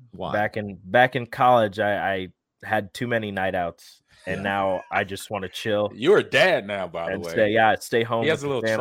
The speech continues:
Speaker 3: tribe. He has a
Speaker 2: hang
Speaker 3: little
Speaker 2: out with the
Speaker 3: tribe
Speaker 2: kids.
Speaker 3: going.
Speaker 2: Oh,
Speaker 3: Yeah.
Speaker 2: you know, a night out every once in a while isn't t-, isn't too bad. Although me and my wife just go to the movies, so.
Speaker 3: Yep, that's a night out with kids, is
Speaker 2: Yeah.
Speaker 3: going to the movies.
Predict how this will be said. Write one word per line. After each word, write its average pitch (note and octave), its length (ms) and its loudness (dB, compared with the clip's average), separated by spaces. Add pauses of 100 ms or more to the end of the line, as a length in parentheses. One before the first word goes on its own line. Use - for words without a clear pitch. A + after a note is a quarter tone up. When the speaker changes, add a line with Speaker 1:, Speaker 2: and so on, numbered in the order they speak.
Speaker 3:
tribe. F2+ 300 0 (260)
He G#2+ 100 -14
has A#2+ 120 -10
a G#2+ 40 -6
Speaker 2:
hang G#2 100 -6
Speaker 3:
little G2+ 240 -6
Speaker 2:
out G#2+ 80 -4
with G2+ 80 -6
the G#2+ 60 -4 (100)
Speaker 3:
tribe G2 120 -8
Speaker 2:
kids. - 180 -20 (440)
Speaker 3:
going. G#3 120 4
Speaker 2:
Oh, D4 40 4
Speaker 3:
Yeah. D#4 80 -2
Speaker 2:
you C4+ 60 -4
know, D#4 180 4
a - 20 4
night D#4 240 4
out C#4+ 160 2
every A#3 160 0
once G3 240 -4
in F3+ 60 -8
a - 0 -
while D3+ 180 0
isn't C#3 220 -6
t-, D3+ 140 -8
isn't C3+ 240 -6
too C#3 120 -6
bad. G#2 320 -2 (120)
Although C3+ 240 0
me C3+ 180 -6
and C3 100 -4
my A#2+ 60 -4
wife B2 240 -4
just A#2+ 180 -12 (160)
go B2 140 -2
to A2+ 60 -4
the G#2+ 60 -8
movies, G2 360 -8
so. F2 240 -12 (400)
Speaker 3:
Yep, G2 300 -12
that's G2+ 180 -8
a G#2+ 40 -14
night F#2+ 220 -4
out F2 180 -4
with E2 140 -14
kids, - 500 -14
is F2 200 -14
Speaker 2:
Yeah. F#2 140 -4
Speaker 3:
going E2+ 100 -10
to F#2 100 -14
the E2 60 -14
movies. D#2+ 420 -14